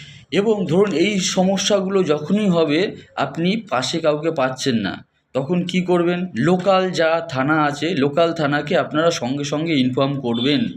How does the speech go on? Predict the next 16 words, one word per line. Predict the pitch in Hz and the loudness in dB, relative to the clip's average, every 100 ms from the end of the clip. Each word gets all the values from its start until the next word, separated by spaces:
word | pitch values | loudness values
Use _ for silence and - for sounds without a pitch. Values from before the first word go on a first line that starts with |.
| - - - - - | -8 -6 -4 -6 -4
লোকাল | 113 160 196 190 | 0 2 2 2
থানাকে | 190 185 185 185 | 2 2 2 0
ইনফর্ম | 170 160 160 175 | -4 -2 0 0
করলে, | 175 170 180 185 | 0 0 2 0
সব | 185 165 160 | 0 -2 -4
সময় | - 175 175 | -2 2 4
লোকাল | 151 147 156 | 2 2 0
থানাকে | 156 160 165 156 | 0 0 0 0
ইনফর্ম | 143 156 160 | 2 0 0
করবেন, | 160 160 185 | -2 0 0
তাহলে | 175 156 | 2 2
লোকাল | 135 135 151 151 | 2 2 2 0
থানা | 175 165 | 0 0
আপনাকে | 135 135 143 175 | 0 0 0 0
গাইডেন্স | 135 113 127 139 147 139 | 0 -2 -2 0 0 0
দেবে | 127 147 190 | 2 2 2